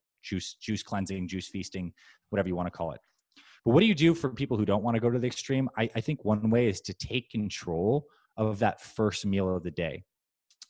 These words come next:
Because when we wake up every day, we kinda have this, like, fresh start of, of what we can do. And, and if we start eating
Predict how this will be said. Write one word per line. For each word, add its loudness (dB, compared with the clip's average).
Because 4
when 6
we 4
wake 4
up 2
every 2
day, 0
we 0
kinda -2
have 0
this, -4
like, -4
fresh -4
start 0
of, -4
of -6
what 0
we -2
can -4
do. 0
And, -4
and -4
if -6
we -4
start 2
eating 0